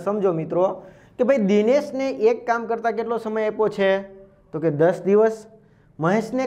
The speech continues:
તે જ કામ કરતાં કેટલો દિવસ કીધા છે? પંદર દિવસ. એટલે કે હવે એવું કહે છે કે બંને સાથે મળીને કામ કરશે, એટલે કે દસ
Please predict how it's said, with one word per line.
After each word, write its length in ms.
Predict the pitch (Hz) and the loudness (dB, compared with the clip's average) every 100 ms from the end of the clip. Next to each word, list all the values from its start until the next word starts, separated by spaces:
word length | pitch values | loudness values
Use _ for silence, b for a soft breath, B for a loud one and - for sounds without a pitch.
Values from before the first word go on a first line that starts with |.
| 262 | 0
તે 160 | 240 247 | 2 2
જ 80 | |
કામ 180 | 247 247 233 | 0 -2 -2
કરતાં 200 | 214 311 | -4 -4
કેટલો 160 | 233 233 | 0 0
દિવસ 260 | 220 214 | 2 0
કીધા 260 | - 190 190 175 | -2 0 0 0
છે? 80 | 180 - - | -6 -10 -6
પંદર 260 | 185 156 113 | -2 -2 -2
દિવસ. 260 | 107 98 - b b b b - | -8 -12 -20 b b b b -6
એટલે 200 | 208 254 | 0 2
કે 80 | 262 262 | 4 4
હવે 160 | 233 269 | 4 4
એવું 260 | 254 277 233 | 4 2 0
કહે 180 | 240 226 | 0 2
છે 140 | 233 247 | 0 0
કે 60 | |
બંને 280 | 240 240 269 269 | 0 0 0 0
સાથે 300 | 226 226 269 269 | 0 0 -2 -2
મળીને 300 | 240 240 220 | 0 0 0
કામ 180 | 214 196 | -2 0
કરશે, 240 | 175 - - - - b b b - | -2 -4 -16 -20 -20 b b b -2
એટલે 180 | 240 269 269 | 2 2 2
કે 80 | 269 196 170 170 | 2 2 0 2
દસ 260 | 247 254 | 2 0